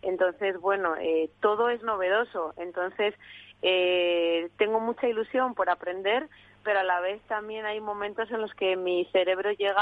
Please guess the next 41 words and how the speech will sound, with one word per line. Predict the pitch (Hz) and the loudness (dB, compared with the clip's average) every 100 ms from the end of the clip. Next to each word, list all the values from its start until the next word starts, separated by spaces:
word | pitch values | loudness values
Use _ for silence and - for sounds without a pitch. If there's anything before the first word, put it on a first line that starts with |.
| 208 | 2
a, | 190 180 180 175 170 175 190 | 2 0 -2 -4 -8 -12 -10
al | 196 | -8
cortocircuito | 202 - 190 - 196 208 - 233 | -10 -10 -12 -12 -12 -10 -8 -6
mental, | 196 190 226 214 | -4 0 0 0
¿no? | 202 240 285 | -2 -2 -2
<laughs> | - 302 - 302 - 359 359 339 285 214 | -2 -4 -2 -6 -4 -6 -4 -4 -4 -2
Decir, | 214 208 208 | -2 -2 -2
"Madre | 208 220 247 233 | 2 2 2 0
mía, | 226 220 | 0 2
cuánta | 214 214 | 0 -2
información | 233 - 226 214 202 - 202 196 | -4 -2 -2 0 -2 -2 -4 0
nueva". | 202 220 240 294 _ _ _ _ | 2 4 4 2 _ _ _ _
Y | 240 | -4
luego | 233 226 226 | 0 2 2
es | 240 | 0
verdad | 226 226 233 | 0 0 0
que, | 233 202 196 180 _ - - - | 0 0 0 -2 _ -18 -10 0
eh, | 196 190 | 0 2
Sofía | 202 202 202 | 0 2 0
es | 202 | 2
una | 220 208 | 0 0
jugadora | 202 202 202 208 | 4 4 4 2
con | - 190 | -2 -8
un | 196 | -8
estilo | 202 - 196 196 | -10 -10 -2 0
de | 190 | 0
juego | 190 196 196 202 196 202 | 2 2 4 4 2 -4
muy | 196 196 214 | -10 -4 -4
diferente | 202 - 170 185 196 175 | -2 -2 -2 -2 0 2
al, | 165 165 160 160 | 2 2 0 0
al | 165 165 | 0 0
de | 165 | 0
Patti, | 185 185 180 | 2 0 -4
entonces | 165 170 170 190 | -12 -14 -12 -10
yo | 185 180 | -10 -8
tengo | 185 185 185 | -4 -2 -2
que | 190 185 - - - - - | -2 -4 -4 -20 -20 -20 -2
aprender | 208 202 196 202 196 | 0 2 2 4 4
a | 202 | 2
adaptarme | 202 - 208 220 233 | 0 -6 -8 -8 -8
a | 226 202 185 | -4 -2 -2